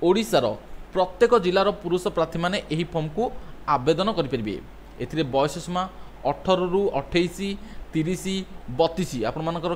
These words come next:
category wise divide କରାଯାଇଛି, ଯାହାର ସମ୍ପୂର୍ଣ୍ଣ ଅପଡେଟ୍କୁ ମୁଁ ଏ video ମାଧ୍ୟମରେ ଆପଣମାନଙ୍କ ସହିତ share କରିବି। ତେଣୁକରି ଭିଡ଼ିଓଟିକୁ ଶେଷ ଯାଏଁ ଦେଖିବେ। ଭିଡ଼ିଓଟି ଭଲ ଲାଗିଲେ ନିଶ୍ଚିନ୍ତ ରୂପେ ଭିଡ଼ିଓଟିକୁ like କରିବେ, ସାଙ୍ଗମାନଙ୍କ ସହିତ share କରିବାକୁ ଜମାରୁ ବି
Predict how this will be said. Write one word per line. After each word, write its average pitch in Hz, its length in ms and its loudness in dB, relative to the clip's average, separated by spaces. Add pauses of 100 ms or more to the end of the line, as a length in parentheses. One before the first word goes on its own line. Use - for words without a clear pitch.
(100)
category 190 500 2
wise 156 280 4 (120)
divide 151 400 4
କରାଯାଇଛି, 131 480 2 (400)
ଯାହାର 170 200 4 (140)
ସମ୍ପୂର୍ଣ୍ଣ 214 380 0
ଅପଡେଟ୍କୁ 151 420 2 (380)
ମୁଁ 170 120 -2
ଏ 175 40 -2
video 180 280 2
ମାଧ୍ୟମରେ 196 360 0 (180)
ଆପଣମାନଙ୍କ 160 460 -2
ସହିତ 131 200 0 (480)
share 147 280 4
କରିବି। 101 260 -4 (540)
ତେଣୁକରି 208 320 4
ଭିଡ଼ିଓଟିକୁ 202 380 2 (120)
ଶେଷ 143 160 2 (120)
ଯାଏଁ 214 100 2
ଦେଖିବେ। 185 320 2 (460)
ଭିଡ଼ିଓଟି 165 380 4
ଭଲ 147 120 2
ଲାଗିଲେ 160 320 2
ନିଶ୍ଚିନ୍ତ 160 260 -8
ରୂପେ 156 180 -6
ଭିଡ଼ିଓଟିକୁ 139 340 -2 (480)
like 135 220 4
କରିବେ, 120 280 -2 (400)
ସାଙ୍ଗମାନଙ୍କ 165 400 0
ସହିତ 208 160 -2 (120)
share 156 200 2
କରିବାକୁ 196 280 0 (500)
ଜମାରୁ 151 380 2
ବି 175 60 2